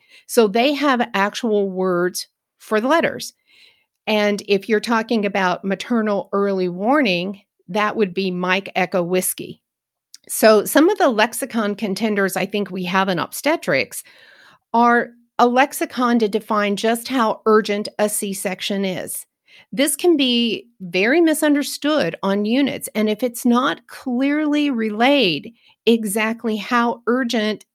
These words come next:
it is to get to the O R and start the surgery, then that can result in a decrease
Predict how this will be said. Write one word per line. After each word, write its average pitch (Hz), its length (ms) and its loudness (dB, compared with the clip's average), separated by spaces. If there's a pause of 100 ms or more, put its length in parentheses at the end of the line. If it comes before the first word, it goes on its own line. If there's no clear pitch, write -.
(280)
it 196 160 -2
is 233 280 0
to 220 120 -8
get 233 300 -2
to 277 120 -4
the - 200 -6
O 190 200 -2
R 170 460 -2
and 208 180 -4
start 302 380 2 (280)
the 196 80 -8
surgery, 185 680 -4 (600)
then 262 280 4
that 262 240 0
can 269 200 0
result 208 540 -2 (100)
in 202 160 -2
a 196 60 -2
decrease 185 560 -6